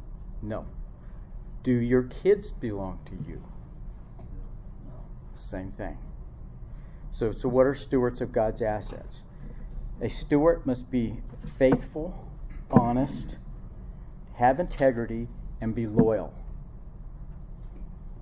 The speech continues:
Speaker 1: The steward must lay aside self-interest and think only of the welfare of the one whose property he is handling. That's pretty lofty responsibility.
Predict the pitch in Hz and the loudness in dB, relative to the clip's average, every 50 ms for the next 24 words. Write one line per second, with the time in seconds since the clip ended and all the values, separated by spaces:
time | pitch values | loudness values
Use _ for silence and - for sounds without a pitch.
0 | - - - - 104 - - - 143 135 131 151 151 - 123 117 110 107 - - | -12 -10 -6 -6 -6 -4 2 4 6 8 8 6 4 4 2 0 0 -2 0 2
1 | 127 120 120 120 113 - - - 120 117 117 113 - - - - 120 120 - - | 6 6 8 8 6 4 2 4 4 4 4 2 -4 -4 0 2 2 2 4 2
2 | 139 135 131 - 151 151 151 - - - 113 107 - - 127 117 - - - - | 0 0 0 0 -2 -2 -4 -4 -6 -4 -4 -4 -2 -2 -2 -2 -2 -4 -6 -6
3 | - - 131 139 143 151 160 156 151 143 120 113 120 120 123 120 - - 135 131 | -2 2 4 4 4 4 2 2 0 0 2 4 4 4 4 2 2 2 2 2
4 | 131 - 110 107 113 104 104 107 113 117 120 117 - 113 - - - - 110 113 | 2 0 -2 -2 -2 -2 -2 0 -2 -2 -2 -2 -2 -2 -2 -2 -2 -4 -2 -2
5 | - - 107 98 98 - 101 95 90 - - 104 98 95 92 90 - - - - | -2 -2 -2 0 0 0 0 4 6 6 6 6 4 -4 -6 -8 -8 -10 -12 -12
6 | - - - - - - - - - - - - - - - - - - - - | -12 -12 -12 -12 -10 -10 -10 -8 -8 -10 -10 -10 -12 -12 -12 -12 -10 -10 -10 -8
7 | - - 147 156 - - - - - - - 143 131 123 110 95 101 104 107 113 | -4 -4 -4 -4 -4 -8 -12 -12 -6 -2 2 2 2 2 2 2 4 4 4 4
8 | 110 - - - 110 101 101 95 92 - - - - - 104 95 - - 104 98 | 2 -2 -6 -8 -6 -6 -6 -6 -8 -10 -12 -12 -12 -10 -10 -8 -6 -6 -6 -4
9 | 95 - - - 90 87 85 85 - - - - | -4 -6 -6 -6 -6 -4 -2 -2 -4 -4 -4 -2